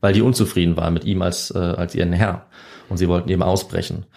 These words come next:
Das heißt, wir sehen, wie gefährlich und wie schlagkräftig diese Gladiatoren eigentlich immer schon waren. Und das hilft ein bisschen dabei zu verstehen, wieso auch die Gruppe um Spartacus, zu der wir gleich kommen, dann eben, ja, sehr effektiv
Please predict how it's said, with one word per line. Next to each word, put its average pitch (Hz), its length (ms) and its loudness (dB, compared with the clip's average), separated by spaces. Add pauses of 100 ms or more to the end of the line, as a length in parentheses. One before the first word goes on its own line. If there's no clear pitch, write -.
(260)
Das - 80 -8
heißt, 95 180 2
wir 95 80 4
sehen, 98 320 4
wie 98 80 2
gefährlich 104 560 2
und 95 120 -2
wie 92 80 0
schlagkräftig 92 800 -2
diese 87 360 0
Gladiatoren 90 560 0
eigentlich 90 180 -4
immer 92 160 0
schon 87 260 -2
waren. 104 360 0 (560)
Und - 100 -4
das - 300 -4
hilft 107 200 2
ein 110 60 -4
bisschen 104 200 2
dabei 95 180 2
zu 95 100 -4
verstehen, 95 460 2
wieso 92 540 4
auch 98 100 0
die - 100 -4
Gruppe 95 240 -2
um 87 100 -2
Spartacus, - 840 -2 (240)
zu - 80 -10
der 87 120 2
wir 87 100 4
gleich 87 220 2
kommen, 92 400 -2 (140)
dann 90 160 -2
eben, 98 680 2
ja, 104 220 2
sehr 95 120 0
effektiv - 680 -4